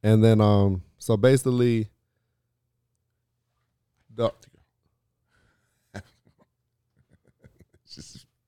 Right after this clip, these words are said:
Speaker 2: just
Speaker 1: I mean, if, if you gotta go, I'll, I'll just talk by myself. <laughs> All right, yeah, it's, like, two thirty in the morning. Uh, Hiram had to leave.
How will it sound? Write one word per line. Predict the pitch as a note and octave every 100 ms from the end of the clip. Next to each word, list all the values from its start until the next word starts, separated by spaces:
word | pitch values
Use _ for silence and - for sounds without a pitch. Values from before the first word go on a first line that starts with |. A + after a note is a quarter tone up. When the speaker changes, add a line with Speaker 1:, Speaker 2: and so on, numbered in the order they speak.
| _ _ F2+
Speaker 2:
just | C#2 - _ _ _ _ _ _ _ _ _ _ _ _ _ _ _ _ _ _ _
Speaker 1:
I | A2+
mean, | B2+ A#2 G#2+ F#2+ G2
if, | G#2+
if | G#2+
you | A#2
gotta | D#3+ C3+ G2+
go, | B2+
I'll, | B2 G#2+ -
I'll | G#2+
just | G#2+
talk | - G#2
by | G2 F#2+
myself. | F2 - G#2+ G2 E2+ _ _ _ -
<laughs> | - - - - - _ _ - - - _ - - _ - - - - _ _ _ _ _ _ _ _ _ C3 _ _ _ _ _ _ _ _ _ _ _ _ _ _ _ _
All | A2 G2+
right, | G2
yeah, | G2+ G2
it's, | A2+
like, | A#2+ G#2
two | - A2
thirty | G#2+ G#2 G2+
in |
the | G2
morning. | G2 G2 G2 F#2+ F#2 G2 _ -
Uh, | F#2 E2+ D#2+ D#2 - - _ _ _ _ _ _
Hiram | G#2 G#2+ G2 F#2+
had | F#2+ F#2+
to | G2+
leave. | G2 G2 G2